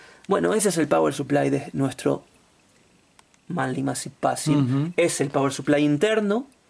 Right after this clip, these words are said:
Speaker 1: quitado de adentro, modificado por Pablo y puesto dentro de la cajita, lo
Speaker 2: Ujú.
Speaker 1: cual, entre otras cosas, ha bajado unos quince D Bs de ruido de
Speaker 2: Ujú.
Speaker 1: nuestro Massive Passive. Una de las características típicas del Massive Passive es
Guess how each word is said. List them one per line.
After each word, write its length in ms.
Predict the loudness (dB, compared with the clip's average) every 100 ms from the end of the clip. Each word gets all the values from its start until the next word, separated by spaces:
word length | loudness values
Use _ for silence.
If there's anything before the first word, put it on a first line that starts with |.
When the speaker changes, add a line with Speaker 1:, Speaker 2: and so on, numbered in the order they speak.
| _ _ _ _ _
Speaker 1:
quitado 560 | -6 0 2 4 4 2
de 80 |
adentro, 400 | 2 2 0 0 2
modificado 680 | 2 0 -2 0 2 2
por 180 | 0 0
Pablo 520 | 2 2 2 2 0 -10
y 60 |
puesto 360 | -10 -10 -6 -4
dentro 200 | -2 0
de 60 | 0
la 80 |
cajita, 400 | 0 -2 -2 0
lo 80 | 2
Speaker 2:
Ujú. 80 | 2
Speaker 1:
cual, 120 | 2
entre 200 | 2 2
otras 180 | 0 0
cosas, 300 | 0 0 2
ha 40 | 2
bajado 340 | 2 2 2
unos 160 | 0 -2
quince 340 | -2 -2 0
D 100 | 2
Bs 140 | 2 2
de 100 | 2
ruido 420 | 4 4 2 -2 _ -20 -12 -2
de 60 | 2
Speaker 2:
Ujú. 220 | 2 2
Speaker 1:
nuestro 260 | 0 0 -4
Massive 300 | -4 -8 -8
Passive. 360 | -8 -8 -12 -14 _ _ _ -4
Una 180 | -2 0
de 40 |
las 120 | -2
características 800 | -2 -2 -2 -4 -4 -6 -8 -6
típicas 400 | -4 -2 -2 -4 -4
del 80 |
Massive 240 | -4 -4 -4
Passive 380 | -4 0 0 0
es 160 | -4